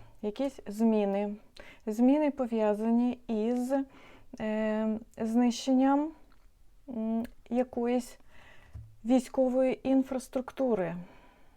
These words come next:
Військової ін-, інфраструктури або складів військових. Тобто там, де є зброя, там, де є зброя. І внаслідок цього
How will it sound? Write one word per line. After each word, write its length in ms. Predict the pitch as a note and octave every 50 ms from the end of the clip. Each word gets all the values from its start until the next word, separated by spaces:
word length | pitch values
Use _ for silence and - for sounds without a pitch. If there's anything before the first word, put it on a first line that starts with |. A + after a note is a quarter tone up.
| - - - _ - G#3+
Військової 680 | G#3+ A3+ G#3 - - - A3+ A3 A#3 A#3 A3+ - -
ін-, 140 | A#3 A#3 A#3 - - _ - - -
інфраструктури 880 | B3+ B3 A#3 A#3 A#3+ A#3 A3+ - - B3 A3+ - - B3 A#3+ A3+ A3 - -
або 640 | - A3+ G#3 G3+ G3+ A3 A3 A3 A3+ A#3+ C4 C#4 C#4 - - - - - - - - -
складів 680 | - - - - B3 B3+ C4 A#3 G#3 G#3+ G#3 G3 F3+
військових. 960 | F3+ F#3+ F#3+ F#3 F3 - - - - F#3+ F#3 F3+ E3+ F3 F3+ E3 - - - - - - - - - - - - - - - - - -
Тобто 280 | - G3 - - G3+
там, 480 | G3 - - B3 C4+ D4 D#4+ D#4 C#4 G#3+
де 280 | F#3+ G#3+ G#3+ G#3+ G#3 - -
є 600 | - G3 F#3+ G3 G3+ G#3+ A3+ A#3+ C4 C4+ C4+ C4+ C4+ - - - - - - - - - - _ _ -
зброя, 920 | F#3+ F#3 G3 F#3+ G3+ A3+ A3+ A3+ A3 G#3 G3 F#3+ F#3 F#3 F3 E3+ E3 - - F3 F3 - - - - - _ - - -
там, 200 | F3 F3+ F#3 F3
де 120 | F#3+ G3
є 360 | F#3+ F#3+ G#3 A#3 A#3+ A#3+ - - -
зброя. 680 | G3+ G3 G3+ G3 G3+ A3 A3 G#3 G3 F#3 F3 E3+ E3 - - - - - - - -
І 80 | A#3+
внаслідок 760 | A3+ A#3 A#3 A3+ A3 G#3+ - - A3 G#3+ G3 A3 A3 A3 -
цього 840 | - - - - - D#4+ E4+ F4+ F4+ D#4+ B3+ A#3 A#3+ G#3+ F#3+ F3 -